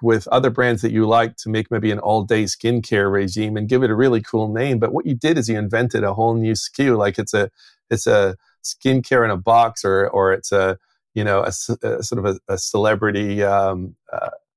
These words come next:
look in it that you could just have because you've, you've got the right products, and someone who's good at curation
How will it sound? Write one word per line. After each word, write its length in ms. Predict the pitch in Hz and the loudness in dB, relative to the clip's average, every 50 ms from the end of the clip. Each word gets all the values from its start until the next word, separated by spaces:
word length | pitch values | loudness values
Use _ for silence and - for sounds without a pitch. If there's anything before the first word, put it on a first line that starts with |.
| _ - | _ -8
look 360 | 98 104 110 110 113 - - | -4 -2 0 0 -2 -2 -4
in 100 | 107 101 | -4 -4
it 140 | 95 95 - _ | -4 -6 -8 _
that 320 | - 117 - - 101 98 - | -10 -10 -8 -8 -8 -8 -6
you 100 | 110 - | -6 -4
could 160 | - 110 95 | -4 -4 -4
just 180 | 113 104 - - - | -4 -6 -6 -2 2
have 300 | 117 113 117 113 104 98 | 4 4 4 2 0 -4
because 400 | - 113 - - 113 104 98 101 | -8 -8 -4 -2 -4 -4 -4 -4
you've, 220 | 101 107 104 101 - | -4 -4 -4 -4 -6
you've 180 | - 104 95 - | -8 -8 -6 -2
got 200 | - 117 110 - _ _ _ - | 0 0 0 0 _ _ _ -6
the 120 | 107 101 | -4 -2
right 260 | 101 107 104 107 - _ _ | 0 2 0 0 -2 _ _
products, 420 | - - 107 117 123 123 - - | -2 0 2 2 2 0 -2 -6
and 120 | 104 98 - | -10 -10 -10
someone 520 | - - - 123 127 127 120 117 110 107 - _ _ _ _ - | -6 -2 0 0 2 2 0 0 -2 -4 -10 _ _ _ _ 2
who's 160 | 117 104 101 | 2 2 2
good 280 | - - 139 143 147 | 0 0 2 2 2
at 140 | 139 - - | 2 0 -4
curation 800 | - - - 120 110 113 120 147 170 - - - 117 113 110 117 | -8 -4 0 2 4 4 4 4 2 0 0 -2 0 0 -2 -2